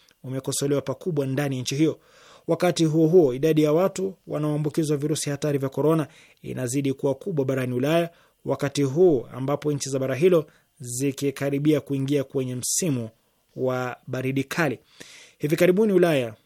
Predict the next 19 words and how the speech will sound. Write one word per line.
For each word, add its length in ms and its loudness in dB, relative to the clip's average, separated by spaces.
ilikumbwa 840 0
na 140 -4
wimbi 280 0
la 100 0
pili 220 -2
la 100 0
maambukizo 440 -4
ya 60 -2
korona, 540 -2
na 100 -8
nchi 240 -4
nyingi 200 0
za 100 0
bara 160 2
hilo 300 2
zinakabiliwa 1160 0
na 180 -8
changamoto 560 -6
kubwa 440 -2